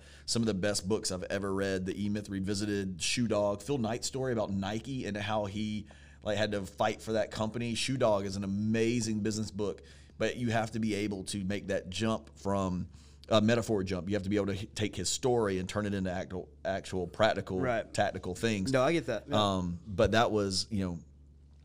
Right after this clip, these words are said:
Speaker 1: because I believe in mentorship and I know that mentorship is the way to success, I always wanna have other people's mistakes mentoring me. And so that when I'm reading, that's what I'm reading. I'm reading other people's stories.
Speaker 2: Yeah.
Speaker 1: Because outside of the tactical, if I just,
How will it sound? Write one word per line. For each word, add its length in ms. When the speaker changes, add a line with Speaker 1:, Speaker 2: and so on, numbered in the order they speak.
Speaker 1:
because 300
I 80
believe 320
in 100
mentorship 500
and 100
I 60
know 120
that 160
mentorship 440
is 100
the 100
way 180
to 80
success, 720
I 140
always 420
wanna 160
have 140
other 200
people's 300
mistakes 360
mentoring 400
me. 140
And 100
so 100
that 280
when 140
I'm 220
reading, 360
that's 240
what 100
I'm 140
reading. 300
I'm 100
reading 340
other 160
people's 320
stories. 640
Speaker 2:
Yeah. 160
Speaker 1:
Because 260
outside 420
of 80
the 80
tactical, 640
if 140
I 80
just, 240